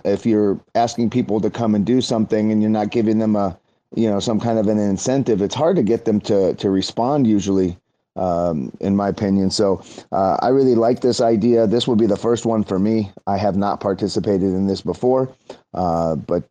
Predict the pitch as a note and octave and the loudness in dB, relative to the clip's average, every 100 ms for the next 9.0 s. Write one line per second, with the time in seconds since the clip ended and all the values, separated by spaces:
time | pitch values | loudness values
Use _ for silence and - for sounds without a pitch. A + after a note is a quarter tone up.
0 | - F2+ F2 D#2+ C#2+ A2 A#2+ G#2+ G#2 G2+ | -2 0 0 0 0 0 0 0 0 0
1 | F2 - A#2 B2+ A#2+ - B2 A#2+ - - | -2 0 2 2 0 2 2 2 -2 -20
2 | _ - G2 F#2+ F#2+ D#2+ F#2+ F2+ F2 B1 | _ -6 -2 0 0 0 2 2 0 0
3 | F#2 G#2+ G#2 - G#2+ G2+ G2 G2+ G2 F#2 | 0 0 -2 -2 0 2 2 2 2 0
4 | D#2+ _ _ _ - G#2 A2+ A2 A2 - | -4 _ _ _ -4 0 0 0 -2 2
5 | B2 A2 A#2+ - A#2+ A2+ A2+ - A2+ A2+ | 2 2 0 0 -2 -2 -2 0 2 2
6 | G2 F#2 _ _ _ _ _ - G#2+ G2+ | 0 -6 _ _ _ _ _ -6 -2 0
7 | A#2+ A#2+ G2+ G#2 - G#2+ - G2+ A2+ A#2 | 0 0 0 -2 -2 -4 -2 -4 0 2
8 | A2+ F#2 G#2 A#2+ A2+ A#2+ A#2 - A2 G#2+ | 2 2 2 2 2 2 0 0 -2 -2